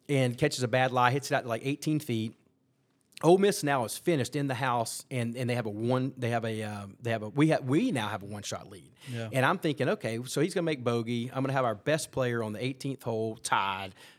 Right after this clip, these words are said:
Speaker 1: I'll take that." We were ten back
Speaker 2: Sure.
Speaker 1: going into the round. I'll take that, right? Well,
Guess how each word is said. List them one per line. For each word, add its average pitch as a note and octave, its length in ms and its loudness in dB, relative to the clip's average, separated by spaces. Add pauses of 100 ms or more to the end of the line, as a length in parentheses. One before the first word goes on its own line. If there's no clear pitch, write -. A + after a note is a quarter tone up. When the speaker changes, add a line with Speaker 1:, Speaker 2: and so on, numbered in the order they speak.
(140)
Speaker 1:
I'll - 140 -4
take - 300 4
that." A2 180 -2
We F3 60 2
were D#3+ 80 0
ten E3+ 240 2
back D3+ 160 6
Speaker 2:
Sure. A#2 60 -2
Speaker 1:
going C3+ 200 2
into C3 240 0
the A2+ 180 -4 (220)
round. G3+ 220 2
I'll A3+ 80 -4
take - 220 -8
that, A2+ 180 -6
right? C#3 200 0 (420)
Well, C3+ 260 0